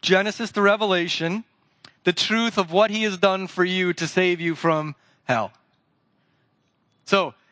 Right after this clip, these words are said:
natural revelation, you can see some general reality about God. You can hear it.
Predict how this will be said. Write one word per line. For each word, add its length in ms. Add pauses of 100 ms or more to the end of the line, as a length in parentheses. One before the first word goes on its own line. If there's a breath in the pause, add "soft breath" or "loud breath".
natural 520
revelation, 640
you 140
can 160
see 120
some 220
general 560
reality 540
about 240
God. 280
You 100
can 140
hear 300
it. 120